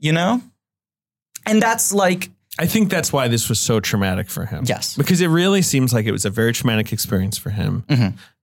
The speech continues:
Speaker 2: 'Cause it's one thing, so many of these situations.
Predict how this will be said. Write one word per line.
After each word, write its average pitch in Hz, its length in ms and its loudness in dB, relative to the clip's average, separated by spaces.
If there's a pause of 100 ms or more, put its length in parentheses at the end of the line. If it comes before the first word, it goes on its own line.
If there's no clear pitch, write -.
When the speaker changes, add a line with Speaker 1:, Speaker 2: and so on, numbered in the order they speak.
(160)
Speaker 2:
'Cause 80 540 -2 (720)
it's 120 240 -2
one 127 340 0
thing, 120 420 -2
so 196 300 0
many 233 240 2
of 170 80 0
these 135 180 0
situations. - 880 -2